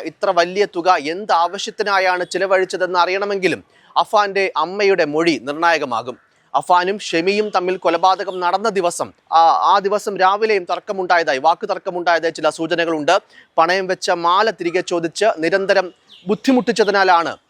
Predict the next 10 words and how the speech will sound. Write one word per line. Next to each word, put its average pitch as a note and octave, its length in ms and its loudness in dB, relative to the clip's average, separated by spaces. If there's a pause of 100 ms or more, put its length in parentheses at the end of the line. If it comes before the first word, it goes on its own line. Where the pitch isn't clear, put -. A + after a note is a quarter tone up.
(100)
പെൺസുഹൃത്തായ G3+ 840 0
ഫർസാനയോട് G3 640 -2
വൈരാഗ്യമുണ്ടാകാൻ E3+ 840 0 (180)
കാരണമെന്നും F#3 560 0 (320)
അഫാൻ F#3 280 0
സമീപ F3+ 360 0
ദിവസം D#3 420 -4
വെളിപ്പെടുത്തിയിരുന്നു. C3 680 -2 (440)
പിതാവ് E3+ 340 4
അറിയാതെയാണ് F3+ 520 2